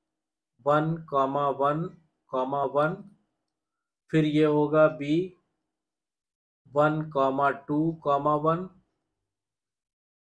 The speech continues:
फिर ऐसे ही लास्ट एलिमेंट होगा बी वन कॉमा फ़ोर कॉमा वन, इस तरह होगा। और सेकेंड रो जब आप लिखेंगे तो ये हो जाएगा बी टू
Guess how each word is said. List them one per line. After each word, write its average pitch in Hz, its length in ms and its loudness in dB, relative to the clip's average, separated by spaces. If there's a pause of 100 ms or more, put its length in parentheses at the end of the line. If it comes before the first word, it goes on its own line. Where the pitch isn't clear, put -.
(220)
फिर 160 140 4
ऐसे 147 280 2
ही 151 100 0
लास्ट 143 320 2
एलिमेंट 143 440 -4
होगा 147 320 2
बी 147 420 -6 (920)
वन 151 360 2
कॉमा 139 380 0
फ़ोर 143 400 -2
कॉमा 135 340 -2 (500)
वन, 113 260 -4 (360)
इस - 180 -14
तरह 160 140 2
होगा। 156 320 2 (640)
और 135 140 -2
सेकेंड 156 460 -2
रो 160 100 6
जब 156 160 2
आप 156 160 4
लिखेंगे 160 300 -4
तो 156 60 -8
ये 147 100 -2
हो 151 80 2
जाएगा 151 280 0
बी 151 420 -4 (1600)
टू 160 220 4